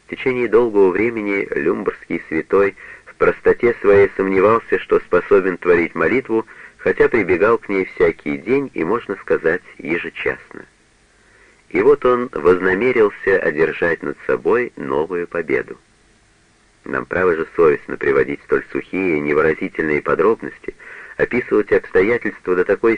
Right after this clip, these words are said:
степени обыденно скучные. Просидевший ночь за письменным столом, страдалец расхаживает взад и вперёд по своему покою, опустив голову, скрестив руки на пояснице,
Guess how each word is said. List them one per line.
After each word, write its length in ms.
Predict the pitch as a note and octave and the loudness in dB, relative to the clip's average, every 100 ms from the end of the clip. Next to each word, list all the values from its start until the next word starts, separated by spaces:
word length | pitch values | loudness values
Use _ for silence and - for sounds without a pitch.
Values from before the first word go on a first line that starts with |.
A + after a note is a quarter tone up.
| - | 0
степени 420 | C3+ C3 A#2+ A2+ | -4 -2 -2 -2
обыденно 540 | - F2+ A2 G2+ G2 - | -2 -2 -2 -4 -6 -8
скучные. 600 | - D2+ - - B1+ C2 _ _ _ _ _ - - - - - | -8 -8 -8 -10 -12 -14 _ _ _ _ _ -20 -20 -20 -20 2
Просидевший 680 | G#2 A#2 C#3+ E3 - - | 2 4 2 0 -2 -2
ночь 260 | F2+ G#2+ - | 0 0 0
за 140 | D#2+ D#2 | -2 -2
письменным 520 | D#2 - C#2+ C2+ C#2 | -2 -6 -6 -6 -6
столом, 380 | - C2+ F#2 C3 - - - - - | -2 2 2 0 -6 -20 -20 -20 -2
страдалец 480 | F#2+ A#2 D3+ D3 - | 2 4 4 2 0
расхаживает 760 | A#2+ A2+ - C3+ A#2 A2 G#2+ | -2 0 -4 -2 0 0 0
взад 320 | D#2 E2+ A2+ G#2 | -2 -2 -2 -4
и 60 | |
вперёд 440 | F#2 - E2+ A2 - | -8 -2 2 2 0
по 120 | - | -8
своему 340 | - D2+ C#2+ | 0 0 0
покою, 520 | C2+ C2 - B2+ B2+ B2+ - - - | -4 -4 0 2 0 -4 -20 -16 -10
опустив 560 | C#2 D2+ - D2 B1+ | -6 -6 -6 -6 -6
голову, 420 | - G#2+ A#2+ A2+ A2 | 2 4 4 -2 -6
скрестив 540 | - F#2 F#2 - C#3 - | -6 -4 -4 -4 -4 -2
руки 260 | A#2+ - | -2 -2
на 80 | F2+ | -4
пояснице, 840 | D2 C2+ C#2 - B2 C#3+ - G#2+ | -2 -2 -4 -6 -8 -8 -6 -6